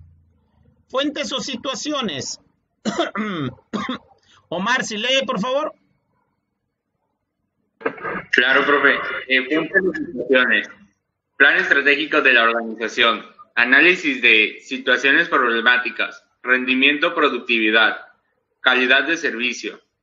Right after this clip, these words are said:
Speaker 2: Eh, movilidad del personal. Elevado número de accidentes. Reclamos y quejas de usa-, de usuarios, perdón. Introducción de nueva tecnología. Eh,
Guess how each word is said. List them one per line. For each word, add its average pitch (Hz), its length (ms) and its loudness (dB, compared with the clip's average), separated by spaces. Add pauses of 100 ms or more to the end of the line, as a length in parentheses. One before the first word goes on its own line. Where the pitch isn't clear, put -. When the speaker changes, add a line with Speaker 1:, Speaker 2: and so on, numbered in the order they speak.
(400)
Speaker 2:
Eh, 127 280 4
movilidad 139 540 6
del 185 160 0
personal. 117 600 0 (600)
Elevado 131 440 2
número 170 380 2
de 147 60 4
accidentes. 113 840 -2 (300)
Reclamos 147 580 2
y 143 80 -10
quejas 147 320 0
de 135 100 -8
usa-, 123 420 0
de 123 80 -2
usuarios, 123 760 0
perdón. 107 400 -8 (580)
Introducción 143 720 2
de 185 80 8
nueva 170 320 4
tecnología. 120 880 0 (960)
Eh, - 520 0